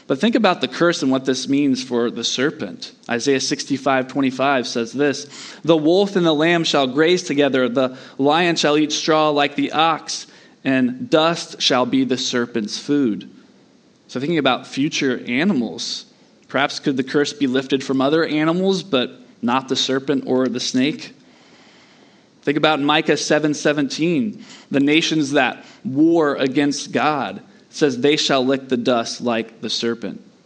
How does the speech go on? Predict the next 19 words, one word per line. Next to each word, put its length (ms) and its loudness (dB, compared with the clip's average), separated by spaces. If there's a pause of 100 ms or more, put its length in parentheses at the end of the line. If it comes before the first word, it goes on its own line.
(400)
And 80 -4
this 120 -2
is 180 -4
clearly 440 2
not 320 2
a 60 0
good 260 2
thing. 220 -2
This 140 -4
is 100 -4
talking 380 -2
about 420 -2 (240)
enemies 440 2
that 200 2
have 260 0
been 300 0 (180)
defeated 640 0
by 200 -2
God. 440 -4